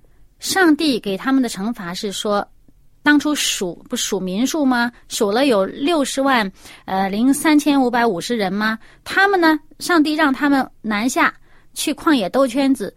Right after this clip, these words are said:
说直到他们这些人都死了，他们的儿女反而要进迦南地。那么这现在已经过了这个这么长时间，再一次到了迦南地的边上，准备要进迦南地的时候呢，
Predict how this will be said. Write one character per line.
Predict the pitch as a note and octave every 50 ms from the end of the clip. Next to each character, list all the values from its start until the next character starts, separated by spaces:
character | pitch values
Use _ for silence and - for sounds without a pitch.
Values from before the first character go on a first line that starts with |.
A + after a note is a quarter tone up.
| - - -
说 | - - D#4 D4+
直 | C#4 - C4 D4+
到 | D4+ F4 C#4+
他 | A#3 C#4+
们 | C#4 D4 C#4
这 | D4+ D4
些 | A3+ C#4+ C#4
人 | A#3 A3+ B3+
都 | D4 D4 D4
死 | - - - - E3
了， | D#3+ D#3+ F3 - - - _ _ - _ _ - _ _ _ _ - -
他 | - D#4 D4
们 | C#4+ D4
的 | B3 B3+ - -
儿 | - G3+ A3+ D4+
女 | F#4 F4+ B3+ F3+ - F#3
反 | - - G3
而 | F3 F3+ F#3+
要 | G#3+ G#3 F#3
进 | F3+ - G3 F3
迦 | E3+ F#3+ F3+ F3
南 | E3+ D#3 D#3 D#3
地。 | E3 E3 - - - _ _ _ _ _ - - - - - -
那 | - F#4 G#4
么 | G#4+ E4
这 | D#4+ G4+ F#4+
现 | - - - G#4+ G4+ F#4
在 | F#4 F#4+ E4+
已 | C#4 A3+ G#3
经 | F#3 C#4+ D#4 D#4
过 | D#4+ F4+ E4
了 | D4 C4 B3
这 | A3 B3+ A#3+ G3+
个 | G#3 G#3 F#3 F#3 F#3+ F#3+
这 | - F#4
么 | E4+ C4+
长 | A#3+ - G#3 G#3 A3
时 | - - G#3+
间， | G3 - A#3 G#3+ G#3 G#3+ - - _ _ _ _ _ _ _ _ _ _ _ _
再 | - - A4 G#4+ G#4 E4
一 | C4+ A#3+
次 | - - - - D#4+ D4+ A#3 - - _ _ _
到 | F4+ E4 C#4+
了 | A#3+ G#3+ G3+
迦 | - D#4 D4+ C#4+
南 | B3+ A#3 A#3
地 | B3 C4+
的 | G3+ G#3+ F#3
边 | - - D4 D4+ D4+ D4+ D#4 D4+
上， | C#4+ C#4+ A3+ F3 - -
准 | - - A#3+ G3+ F#3 E3
备 | - D#4 D#4
要 | C#4+ A#3+
进 | A3 - C#4 A#3+ G#3+
迦 | - B3+ B3+ B3
南 | G#3+ F#3 F3+ F#3+
地 | - C4 G#3+
的 | F3+
时 | F3 - - F#3
候 | F#3 G3+ G3 F#3
呢， | F3+ E3+